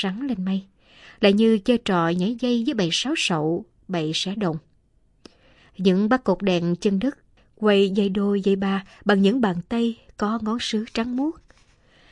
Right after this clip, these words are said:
Cao hơn những sợi dây dài tích tắp ấy là rất nhiều cánh diều. Vũ và Khoai đã tới gần bãi thả diều ở công viên Chiến Thắng, ngay đầu thị xã.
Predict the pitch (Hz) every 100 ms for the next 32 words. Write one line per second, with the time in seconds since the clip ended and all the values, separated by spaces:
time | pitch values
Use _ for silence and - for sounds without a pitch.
0 | _ - 202 202 202 196 190 196 190 170
1 | 247 262 190 175 202 202 196 185 185 180
2 | 277 370 294 - 220 233 330 - - 226
3 | 208 349 - 196 180 175 339 262 190 170
4 | - _ _ _ _ _ - - 202 226
5 | 262 196 - 240 247 240 220 - 277 330
6 | 202 175 175 190 - 254 208 175 202 -
7 | 220 208 208 196 226 - 214 233 349 -
8 | _ - 190 190 170 - 170 - 151 170